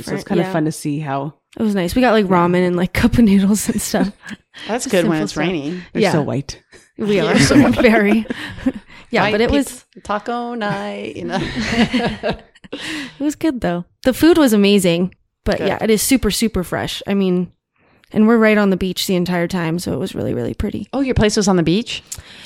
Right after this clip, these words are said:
Speaker 2: It was not
Speaker 3: Pretty
Speaker 2: our
Speaker 3: close?
Speaker 2: place wasn't, but, like, everything on town. It's a beach town.
Speaker 3: Oh, okay.
Speaker 2: So yeah, so we were super close to the beach all the time.
Speaker 3: Now I noticed that I, didn't you do a cruise, a catamaran
Speaker 2: Mm-hmm.
Speaker 3: or something? Tell me
Speaker 2: Yeah.
Speaker 3: what, how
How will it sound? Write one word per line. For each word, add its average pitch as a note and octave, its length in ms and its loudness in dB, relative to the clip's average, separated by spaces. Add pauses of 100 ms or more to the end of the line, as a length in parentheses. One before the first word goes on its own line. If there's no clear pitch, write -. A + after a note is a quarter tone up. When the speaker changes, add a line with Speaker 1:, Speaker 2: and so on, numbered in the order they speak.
(220)
Speaker 2:
It D4+ 140 4
was F4 340 4
not C#4 200 6
Speaker 3:
Pretty F4 80 6
Speaker 2:
our E4+ 60 8
Speaker 3:
close? F3 160 8
Speaker 2:
place B3+ 280 4
wasn't, D4+ 340 2
but, A#3+ 120 4
like, A3 220 2
everything A#3 360 2
on G3+ 180 0
town. G3+ 460 0
It's B3 160 2
a D4 60 2
beach A#3+ 280 -2
town. D#3+ 380 -6
Speaker 3:
Oh, F#3 100 -2
okay. C#3+ 360 -10
Speaker 2:
So G#3+ 280 4
yeah, F3+ 420 2
so - 180 -2
we A3+ 120 6
were A3+ 160 6
super A3 320 2
close G3 280 0
to - 40 -6
the G3 80 -2
beach F#3 220 -2
all E3 100 0
the E3 100 0
time. E3 440 -4 (300)
Speaker 3:
Now A#3+ 140 -2
I A#3 120 0
noticed C4 360 -2
that - 220 -6
I, E3+ 100 -4 (120)
didn't A#3+ 260 -4
you C4 60 -12
do A3 180 2
a F3 80 0
cruise, F#3 640 -6 (400)
a E3+ 80 -10
catamaran F3 680 -2
Speaker 2:
Mm-hmm. A3 160 0
Speaker 3:
or A3 60 -2
something? F#3+ 400 -4
Tell G#3+ 180 0
me A#3 60 6
Speaker 2:
Yeah. A3 220 4
Speaker 3:
what, - 180 -12
how G3 180 -4